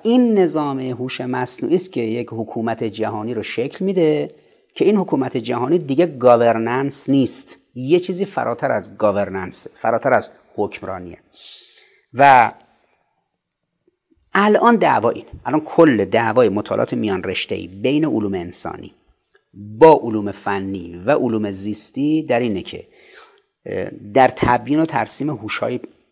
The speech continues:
پیشرفته و هوش‌های تخصصی، البته با هشت تا هوش شروع کردن، الان رسیده به دوازده تا،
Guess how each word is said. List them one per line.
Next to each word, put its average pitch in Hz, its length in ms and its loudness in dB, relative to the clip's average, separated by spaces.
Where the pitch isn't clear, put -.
پیشرفته 107 480 -4
و 110 40 -4
هوش‌های 98 260 -8
تخصصی، - 560 -12
البته 117 300 0
با 117 140 -6
هشت - 280 0
تا 135 80 -2
هوش 127 160 -6
شروع 135 220 -8
کردن، 131 400 -8
الان 113 180 -6
رسیده 113 240 -6
به 117 80 -2
دوازده 101 560 -2
تا، 151 300 -6